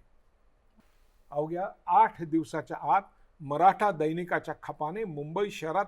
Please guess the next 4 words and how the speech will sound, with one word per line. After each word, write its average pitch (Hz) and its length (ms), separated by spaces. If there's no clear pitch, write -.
तर 233 60
उच्चांक 220 580
गाठलाच, 165 800
पण 247 140